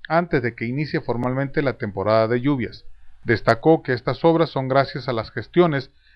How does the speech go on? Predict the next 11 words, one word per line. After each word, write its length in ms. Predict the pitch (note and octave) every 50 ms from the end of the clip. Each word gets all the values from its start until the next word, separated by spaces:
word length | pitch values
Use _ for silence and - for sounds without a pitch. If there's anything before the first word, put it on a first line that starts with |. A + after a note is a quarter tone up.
| - _ -
del 160 | D#3 D3+ D3
gobernador 460 | D#3 D#3 D#3 D#3 D#3+ E3 F3 G#3+ G#3+
Juan 240 | G#3 - F3 F3+ E3+
Sabines 540 | - C3+ B2 C3+ C#3+ C#3+ D3 D#3 - - - - - _ _ _
y 100 | D3 D3
el 100 | C#3+ C#3
apoyo 380 | C3+ C3 - F#3 F#3+ G3+ F#3
del 140 | D#3 C3+ A#2
presidente 480 | - B2+ A#2 A2 A#2+ B2+ C#3+ D3+ C#3+ D3
Ezequiel 360 | A#2+ - A2+ - - C#3 C3+
Orduña, 500 | C3+ C3+ C#3 F#3 G#3 F#3 C3+ G#2+ - -